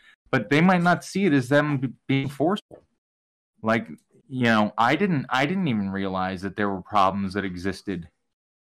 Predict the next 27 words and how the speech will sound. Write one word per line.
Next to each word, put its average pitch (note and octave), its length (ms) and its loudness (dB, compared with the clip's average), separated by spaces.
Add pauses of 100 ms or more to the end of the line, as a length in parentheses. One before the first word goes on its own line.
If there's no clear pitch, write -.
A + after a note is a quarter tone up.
(380)
with A2 180 0
this A2+ 120 -2
particular G#2 600 -4
issue. F#2+ 400 -4
I, G#2 240 0 (180)
you A#2+ 220 -4
know, G2 320 0
I G#2 160 0
didn't C3+ 320 -2
know G#2 220 4
that G2 200 -6
there G2+ 200 2
was, G2 340 -2 (520)
you A2+ 120 0
know, G2+ 200 2
things A2 340 0
that A2+ 80 0
would G#2+ 140 0
make G#2 240 2
it A2 120 -2 (300)
difficult G2+ 640 0 (340)
for, G#2 420 0
for G#2 160 2
a F#2+ 60 -2
child G2+ 400 2
to G2+ 80 0
assimilate G2 600 0